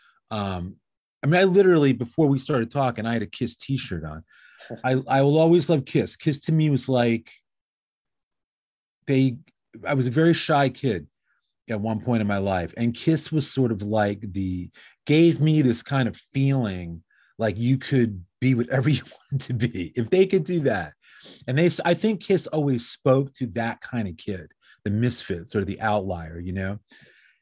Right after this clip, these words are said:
And, uh, so I'll always have a soft spot for Kiss. And I wrote a ton about Kiss as a journalist and found myself one day in a room beneath the Viper room up in L A,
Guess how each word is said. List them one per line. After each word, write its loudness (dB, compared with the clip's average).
And, -2
uh, 0
so 2
I'll 6
always 6
have 2
a -2
soft -2
spot -8
for -18
Kiss. -14
And -2
I -2
wrote 2
a -8
ton -2
about 0
Kiss -10
as -4
a -4
journalist -6
and -8
found 2
myself 0
one -4
day -2
in -6
a -2
room 0
beneath 2
the 0
Viper 0
room -6
up -8
in -2
L -4
A, -8